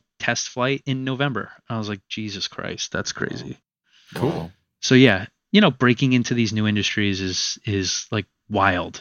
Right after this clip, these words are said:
Speaker 1: you know, and I've never done this before. I'm getting, like, all these requests from them and, like, on the commercial side of things as well. And I'm like, "Oh, I don't know this.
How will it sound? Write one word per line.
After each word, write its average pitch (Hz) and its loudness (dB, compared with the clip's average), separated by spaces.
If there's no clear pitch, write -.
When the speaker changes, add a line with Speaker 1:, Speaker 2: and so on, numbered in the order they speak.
Speaker 1:
you - 0
know, 107 6
and 104 4
I've 107 4
never 123 6
done 117 6
this 107 2
before. 101 -2
I'm 90 -4
getting, 107 2
like, 101 0
all 101 0
these 104 -2
requests - -2
from 98 -4
them 92 -4
and, 95 -4
like, 113 2
on 104 2
the 98 0
commercial 104 -2
side 101 0
of 92 -4
things 98 -2
as 95 -4
well. 101 4
And 95 0
I'm 92 -4
like, 92 -2
"Oh, 143 4
I 143 4
don't 117 0
know 113 0
this. - -6